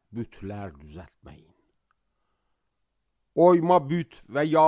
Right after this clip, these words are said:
müqəddəs sütun da özünüz üçün qoymayın. Ölkənizdə yonulmuş daş qoyub qabağında səcdə etməyin. Çünki Tanrınız Rəbb mənəm.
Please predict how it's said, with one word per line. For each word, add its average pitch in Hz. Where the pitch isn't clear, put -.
müqəddəs 147
sütun 160
da 143
özünüz 123
üçün 113
qoymayın. 98
Ölkənizdə 131
yonulmuş 185
daş -
qoyub 107
qabağında 120
səcdə 82
etməyin. 85
Çünki 101
Tanrınız 131
Rəbb 131
mənəm. 104